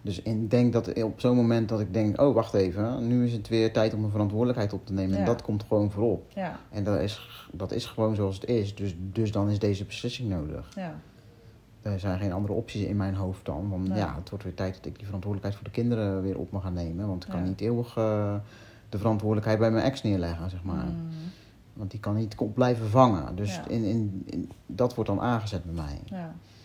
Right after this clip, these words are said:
Speaker 1: En dat gaat voorop het gezamenlijke.
Speaker 2: Ja, waar je dan wel op dat moment in zit.
Speaker 1: Ja, maar dat
Speaker 2: Ja.
Speaker 1: vergeet ik dan even.
Speaker 2: Ja. <laughs>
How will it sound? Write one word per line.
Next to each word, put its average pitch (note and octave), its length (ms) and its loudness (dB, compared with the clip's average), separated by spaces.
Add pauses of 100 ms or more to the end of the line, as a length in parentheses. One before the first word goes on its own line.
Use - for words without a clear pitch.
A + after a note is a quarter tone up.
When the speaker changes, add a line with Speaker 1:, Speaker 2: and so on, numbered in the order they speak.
(140)
Speaker 1:
En G#2+ 120 -4
dat F#2+ 160 -4
gaat G#2+ 260 0
voorop A#2 720 0 (280)
het - 180 -8
gezamenlijke. G2 600 -2 (800)
Speaker 2:
Ja, E3 240 -10 (180)
waar D#3+ 160 -6
je D3+ 60 -8
dan D#3 140 -8
wel D#3 160 -6
op D#3 120 -14
dat D3+ 100 -12
moment D3 220 -12
in D#3+ 160 -12
zit. C3+ 180 -14 (440)
Speaker 1:
Ja, G#2+ 260 -2 (260)
maar G2 240 -6
dat F2+ 80 -4
Speaker 2:
Ja. D#2 80 -6
Speaker 1:
vergeet G#2 200 -6
ik F2+ 80 -10
dan F2 140 -4
even. D#2+ 220 -10
Speaker 2:
Ja. E3 220 -10 (360)
<laughs> - 0 -